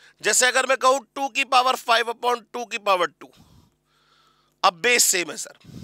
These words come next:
टू की पावर फ़ाइव का मतलब क्या हो गया? टू मल्टीप्लाई होगा कितने टाइम्स? फ़ाइव टाइम्स। यहां टू मल्टीप्लाई हो रहा है कितने टाइम्स? टू टाइम्स। तो टू टाइम्स में कैंसिल हो गया, अब कितना रह गया? टू की पावर थ्री रह गया। बात एक ही है,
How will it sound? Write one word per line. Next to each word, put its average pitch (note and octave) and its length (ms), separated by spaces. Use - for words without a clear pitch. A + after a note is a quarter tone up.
टू C#4+ 120
की D4 160
पावर C4+ 260
फ़ाइव A#3+ 220
का A#3+ 120
मतलब A3 320
क्या G3 120
हो F#3 120
गया? F#3 120
टू C#4 320
मल्टीप्लाई C#4 500
होगा C#4 180
कितने C4 200
टाइम्स? C#4 520
फ़ाइव C3+ 320
टाइम्स। - 360
यहां G#3+ 280
टू C#4+ 320
मल्टीप्लाई C#4 440
हो C#4 60
रहा C#4 80
है C4+ 60
कितने C4 220
टाइम्स? C#4 440
टू F3+ 140
टाइम्स। - 320
तो F#3+ 100
टू B3 200
टाइम्स B3+ 300
में C4 100
कैंसिल C4 340
हो B3+ 80
गया, A#3+ 160
अब G#3 200
कितना B3 240
रह C4 100
गया? F#3+ 160
टू B3 140
की C4 160
पावर C4+ 280
थ्री B3+ 220
रह B3 140
गया। A3 160
बात G#3+ 340
एक C4 200
ही C#4+ 100
है, - 120